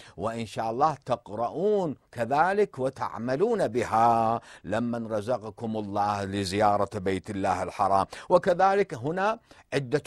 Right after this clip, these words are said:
أمور محرمات الإحرام. أولاً لبس المخيط، لبس المخيط للحاج، للحاج ليس للمرأة، للحاج حرام. وكذلك لبس ما يستر جميع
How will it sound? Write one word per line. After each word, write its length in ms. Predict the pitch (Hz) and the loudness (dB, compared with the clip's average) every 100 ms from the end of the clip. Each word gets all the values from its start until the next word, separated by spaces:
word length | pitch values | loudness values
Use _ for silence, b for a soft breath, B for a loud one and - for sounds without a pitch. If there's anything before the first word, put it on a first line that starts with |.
| - | -4
أمور 380 | 117 117 135 156 | -2 -2 -2 -4
محرمات 720 | 117 - 92 92 95 113 - | -8 -10 -6 -4 -2 -2 -2
الإحرام. 640 | - - 107 110 127 151 - b b - | -4 0 2 4 4 2 -2 b b 4
أولاً 500 | 131 175 190 208 208 - B | 6 10 10 10 6 0 B
لبس 460 | 101 147 208 180 - | 0 2 2 0 -2
المخيط، 720 | 208 185 143 - 147 127 - b b 95 | -2 -2 -6 -6 -6 -6 -10 b b -4
لبس 360 | 127 135 - | -2 -2 -4
المخيط 640 | 139 135 131 - 135 127 | -4 -2 -4 -4 -8 -6
للحاج، 920 | 123 120 - 113 139 156 175 190 - - b b | -6 -8 -6 -4 -2 0 0 -2 -4 -16 b b
للحاج 760 | 76 101 113 - 127 151 110 - b b | -8 -6 -4 2 4 6 4 -2 b b
ليس 400 | 90 127 143 - | 0 2 2 0
للمرأة، 640 | 117 110 104 98 80 82 - b b | 0 0 0 0 0 -6 -10 b b
للحاج 640 | 87 120 - 120 143 160 - | -6 -6 -4 2 4 4 0
حرام. 760 | - 104 113 131 127 120 113 - b b | 4 6 8 8 6 2 -2 -8 b b
وكذلك 720 | 104 - 131 123 127 127 - | 0 2 4 6 4 4 0
لبس 380 | 117 190 185 - | 4 4 4 -2
ما 240 | 147 135 | 2 2
يستر 500 | 123 123 120 - 123 | 4 2 0 2 2
جميع 480 | 107 110 120 143 151 | 2 0 2 2 0